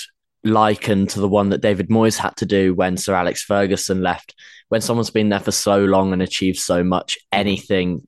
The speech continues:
is probably a failure when he goes in. Now, it's quite difficult to talk about the Premier League match this weekend because obviously we really don't know how to predict both teams not having much preparation time in the fact that Unai Emery's only had three days on the training pitch, whereas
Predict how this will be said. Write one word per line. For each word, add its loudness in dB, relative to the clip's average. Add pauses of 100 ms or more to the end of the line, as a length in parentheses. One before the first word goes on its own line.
is -6
probably 0
a -2
failure -2 (380)
when 0
he -4
goes -2
in. -2
Now, 0 (380)
it's -4
quite 0
difficult 0
to -12
talk 0
about -2
the -6
Premier 0
League 0
match -4
this -6
weekend -4
because -6
obviously 0 (240)
we 0
really 2
don't 0
know -2
how -2
to -10
predict -4 (260)
both 0 (360)
teams 0
not 0
having -2
much -2
preparation -2
time 0
in 0
the -4
fact -4
that 0
Unai 0
Emery's 0
only 0
had -6
three -2
days 0
on -2
the -6
training -2
pitch, -6
whereas -2